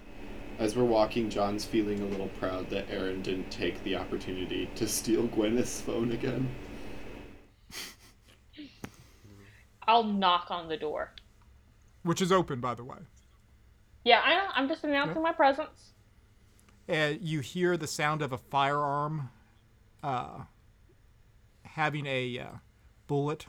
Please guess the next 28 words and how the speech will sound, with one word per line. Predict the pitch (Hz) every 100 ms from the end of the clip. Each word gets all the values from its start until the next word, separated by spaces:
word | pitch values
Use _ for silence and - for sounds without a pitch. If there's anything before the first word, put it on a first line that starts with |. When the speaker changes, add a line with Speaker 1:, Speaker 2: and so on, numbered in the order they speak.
| -
Speaker 3:
loaded | 151 147 143 143
into | 143 - 151
the | 127
chamber | - 135 139 160 170 - - - - - 151
down | 147 143
below, | 131 135 143 147
and | 131
then | 139
a | 135
Speaker 2:
It's | 113
Speaker 3:
voice | 143 294 302
Speaker 2:
Gwyneth. | 302 - - - - -
Speaker 3:
says, | - 165 143 -
"Enter." | 247 254 196 190 151 _ _ _ _ - - - - _ - - - _ - _ -
Speaker 2:
Gwyneth. | - 285 294 269 269 - _ _ _ - _ _ _ - - - _ _ -
Speaker 3:
Come | 185 254
Speaker 2:
Hands | 214
up |
Speaker 3:
down. | 208 208 208
Speaker 2:
and |
walk | 190 190 202
in. | 180 180
Speaker 3:
Yep. | 170 - - - - _ - - _ _ - - -
And | 208 233 214
you | 202 226
see | - 240
your | 214 226 220
mentor, | 214 254 277 165 - -